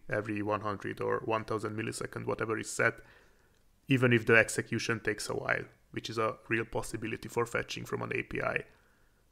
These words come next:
And what the nested set timeout does is it starts counting the milliseconds after the lines above are all executed. This difference won't be notable for the case of this console dot log,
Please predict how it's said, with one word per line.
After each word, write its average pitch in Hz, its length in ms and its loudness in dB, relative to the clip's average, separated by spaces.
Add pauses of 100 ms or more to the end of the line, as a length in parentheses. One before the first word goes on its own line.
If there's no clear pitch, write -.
(280)
And 120 220 4
what 113 160 4
the 113 80 2
nested 120 480 4
set - 220 -4
timeout 107 380 0
does 143 440 2
is 110 420 -2
it 123 120 -6
starts - 480 0
counting 110 420 -4
the 104 100 -2
milliseconds 117 840 -2 (360)
after 110 440 4
the 110 120 4
lines 101 520 0
above 101 500 0
are 113 280 0
all 117 200 0
executed. 117 720 -4 (680)
This 120 140 0
difference 123 560 10
won't 113 200 6
be 101 380 4
notable 117 640 6 (180)
for 107 280 6
the 101 120 4
case 104 320 2
of 104 180 2
this 104 160 -4
console 107 380 4
dot 101 160 0
log, 120 240 12